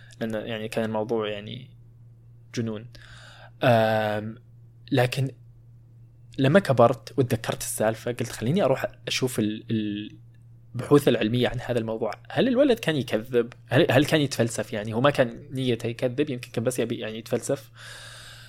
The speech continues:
فرحت قريت وما في، ما في ولا، ولا يعني في ناس يقولون إيه يعني يحرق،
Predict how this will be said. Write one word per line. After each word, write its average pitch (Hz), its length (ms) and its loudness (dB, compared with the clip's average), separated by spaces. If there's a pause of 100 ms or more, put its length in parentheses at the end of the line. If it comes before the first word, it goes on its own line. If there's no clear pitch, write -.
(220)
فرحت 151 840 0
قريت 185 240 -2
وما 170 360 0
في، 175 160 -4
ما 196 160 0
في 202 140 -10
ولا، 220 540 -4
ولا 208 280 -2
يعني 123 320 -4
في 233 160 0
ناس 160 360 2
يقولون 185 260 4
إيه 339 280 2
يعني 170 280 -2
يحرق، 220 360 0